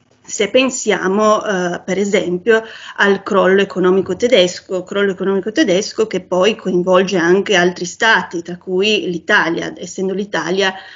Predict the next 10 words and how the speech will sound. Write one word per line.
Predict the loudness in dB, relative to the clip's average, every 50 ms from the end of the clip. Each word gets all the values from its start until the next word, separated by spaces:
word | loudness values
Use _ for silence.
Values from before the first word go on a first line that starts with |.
| -20 -20 -14 _
eh, | -2 0
assolutamente | 0 0 0 0 -2 -6 -6 -4 -4 -4 -2 -2 0 2 2 2 2 0 2 2 2 4 4 2 2 0 0 -2
dipendente | -2 -4 -2 0 2 2 4 4 4 4 4 4 2 0 0
dall'industria, | 0 0 2 2 2 2 2 2 0 -2 -4 -4 -8 -8 -4 -2 0 2 2 2 0 0 -2
eh, | -2 -2 0 2 2 2 0 -2 -4 -4 0
tedesca. | 2 2 2 2 2 0 -2 -6 -10 -8 -8 -10 -10 -12 -16 -20 -20 -20 -20 -20 -20 -20 _ _
Quindi | 0 2 4 6 8 8 8 6 6 4 2
in | 2 2
realtà, | 2 0 0 -2 -2 0 2 2 4 4 4 2 0 -2
ehm, | -2 -2 0 0 0 0 0 -2 -2 -4 -4 -6 -8 -10 -12 -16 -18 -18 -20 -20 -20 -20